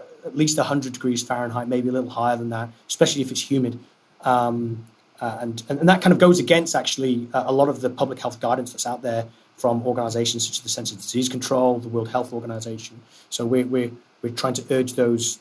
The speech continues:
those, those, um, those organizations to reconsider, um, the guidance around things like f-, the use of fans during heat waves,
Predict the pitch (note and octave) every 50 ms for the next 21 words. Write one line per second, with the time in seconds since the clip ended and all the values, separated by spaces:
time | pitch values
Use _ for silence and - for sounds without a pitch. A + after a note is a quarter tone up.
0 | _ - A#2+ A#2 A2+ A2 - - - - - - A#2+ A2+ A2 A2 - - A#2 G#2+
1 | G#2+ G#2 G#2 G#2 G#2 - - _ _ - C3+ C#3 C3+ B2+ C3 B2+ A#2+ A2+ A#2+ A#2+
2 | A#2 A#2 B2 A#2 - - A#2+ A#2 A#2+ A#2 A#2 A#2+ A2+ - - C3 B2+ A#2+ A2+ A2+
3 | A#2 - _ _ _ _ _ _ _ - B2+ A#2 A2+ A2 A2+ A2 A2 G#2 G2+ -
4 | - A#2+ A2+ A#2+ A#2 A#2 A2+ A2+ - A#2 A#2 B2 B2+ B2+ C3 C3 B2+ A#2+ A#2 A2+
5 | A#2 - - _ _ _ _ _ _ - D#3 D#3 D3+ D#3 C3 B2+ - - - -
6 | - _ - - - - _ - A#2 A2 A2+ A#2+ B2 - - - - - D3+ C#3+
7 | C3+ C3 B2 A#2+ A#2 - - A#2+ A#2 A2+ A2 A#2+ A#2+ A#2+ A#2 A2 A2 A2 -